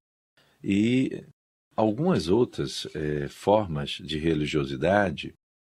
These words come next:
defendem exatamente essa condição do espírito humano poder até mesmo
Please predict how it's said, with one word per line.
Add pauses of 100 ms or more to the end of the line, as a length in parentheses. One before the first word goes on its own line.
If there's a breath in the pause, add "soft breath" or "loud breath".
(280)
defendem
exatamente
essa
condição
do
espírito
humano (540)
poder
até
mesmo